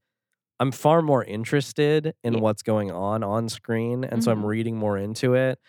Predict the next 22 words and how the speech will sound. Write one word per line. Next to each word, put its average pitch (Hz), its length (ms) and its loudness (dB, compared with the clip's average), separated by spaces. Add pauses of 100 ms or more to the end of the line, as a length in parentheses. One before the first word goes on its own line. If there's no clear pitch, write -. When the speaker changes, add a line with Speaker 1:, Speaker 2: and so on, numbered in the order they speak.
(220)
Speaker 1:
And 117 140 2
when 117 80 4
Speaker 2:
Right. 117 60 2
Speaker 1:
I'm, 113 100 0
like, 101 220 -2
sober 147 520 4
and 113 180 -2
impatient, 120 760 0
then 117 220 0
I 110 80 0
can 113 160 -4
just 107 180 -2
be 117 120 2
like, 110 260 0
"Well, 135 300 4
you 143 120 2
just 147 180 -2
cut, 117 300 2
move 143 240 0
on." 104 400 0
Like, 220 140 2
Speaker 2:
Yeah. 202 300 2